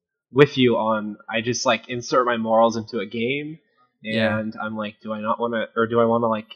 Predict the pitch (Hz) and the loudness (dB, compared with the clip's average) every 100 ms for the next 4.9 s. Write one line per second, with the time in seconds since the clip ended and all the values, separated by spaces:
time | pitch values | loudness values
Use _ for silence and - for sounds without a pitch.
0 | - 127 147 151 151 151 156 - 156 143 | -2 2 2 2 2 -2 -8 -2 2 2
1 | 113 107 107 113 - _ _ 104 107 - | 2 -2 0 -2 -4 _ _ -12 -12 -12
2 | - 110 - 107 101 113 104 104 - 101 | -16 -12 -10 -10 -10 -10 -10 -10 -8 -10
3 | 87 _ _ _ _ _ _ _ _ _ | -10 _ _ _ _ _ _ _ _ _
4 | - 113 110 113 110 110 - 113 | 2 6 6 4 0 -2 -6 -6